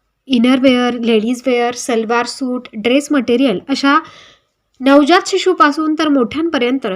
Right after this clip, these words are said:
स्त्री पुरुषांसाठीचे कपडे एकाच दालनात उपलब्ध करून देण्यात आले आहेत.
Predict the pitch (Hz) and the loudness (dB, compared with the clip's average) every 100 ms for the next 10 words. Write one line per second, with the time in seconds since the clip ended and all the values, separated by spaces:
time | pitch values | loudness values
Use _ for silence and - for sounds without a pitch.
0 | 196 _ _ _ - - 302 339 339 294 | -10 _ _ _ -12 -2 4 4 2 2
1 | 285 285 285 285 277 226 269 269 269 269 | 2 2 2 0 -2 -2 -4 -2 -4 -4
2 | - 285 311 208 180 - 247 302 320 320 | -8 -6 -2 -2 -4 -8 -6 -2 -4 -2
3 | 254 247 240 262 - 254 294 302 269 277 | -4 -4 -4 -6 -6 -8 -2 -2 -4 -6
4 | 214 208 247 190 180 175 180 170 180 | -6 -4 -6 -8 -10 -10 -12 -12 -16